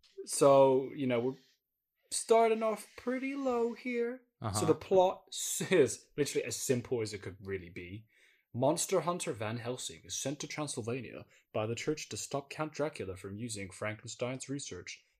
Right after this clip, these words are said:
Speaker 1: to bring his undead spawn to life.
Speaker 2: <laughs>
Speaker 1: Ooh.
Speaker 2: Okay.
Speaker 1: Super simple. I pretty much, the majority of monster movies are about this. And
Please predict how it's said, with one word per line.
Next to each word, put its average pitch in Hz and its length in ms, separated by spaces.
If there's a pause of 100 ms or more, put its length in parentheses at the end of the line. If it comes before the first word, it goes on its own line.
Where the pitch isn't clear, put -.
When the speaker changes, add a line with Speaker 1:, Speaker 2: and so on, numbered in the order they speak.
Speaker 1:
to 127 120
bring 104 280
his 117 300 (240)
undead 98 420
spawn 101 400
to - 140
life. 95 420 (180)
Speaker 2:
<laughs> - 200
Speaker 1:
Ooh. 175 800 (120)
Speaker 2:
Okay. 113 380 (340)
Speaker 1:
Super 202 360
simple. 123 420
I 104 80
pretty 143 200
much, - 440 (580)
the 127 100
majority 151 460
of 123 80
monster 120 360
movies 104 340
are 98 80
about 95 340
this. - 240 (340)
And 147 280